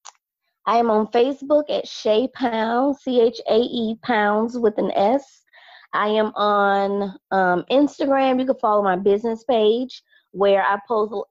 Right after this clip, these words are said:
post, like, all birth related things at, um, Mawia's Village,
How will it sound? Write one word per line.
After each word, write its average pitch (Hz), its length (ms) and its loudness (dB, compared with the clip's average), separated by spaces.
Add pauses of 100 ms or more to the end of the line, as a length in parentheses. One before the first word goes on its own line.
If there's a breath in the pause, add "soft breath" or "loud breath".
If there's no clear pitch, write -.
(140)
post, - 380 -4
like, 175 240 0
all 202 240 2
birth 202 400 -6
related 208 460 -6 (100)
things 208 500 -8 (600)
at, 214 260 2 (300)
um, 208 220 -2
Mawia's 202 600 0
Village, 233 540 2